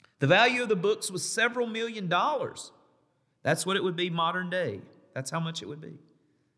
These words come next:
But look at verse twenty. So the message about the Lord spread widely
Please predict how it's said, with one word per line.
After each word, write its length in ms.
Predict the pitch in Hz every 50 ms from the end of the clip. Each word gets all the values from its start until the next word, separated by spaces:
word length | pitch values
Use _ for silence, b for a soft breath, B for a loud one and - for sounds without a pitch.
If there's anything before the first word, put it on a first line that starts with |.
| _ _ _ _ _ _ _ _
But 100 | - -
look 140 | 123 139
at 80 | 135 -
verse 260 | 139 143 147 143 -
twenty. 360 | - - 127 113 98 95 92 90 - _ _ _ _ _ _ _ _ _ _ _ _ _ _ _ _ _ _
So 260 | - - - 143 139
the 80 | 123 123
message 600 | 120 123 131 139 156 156 - 170 190 185 170 165
about 420 | - - 139 123 135 127 123 123 -
the 80 | 127
Lord 760 | 113 104 117 127 135 147 151 151 151 147 135 139 - - -
spread 600 | - - - - - - - 135 127 113 107 113
widely 580 | 117 123 120 123 120 113 95 98 95 95 95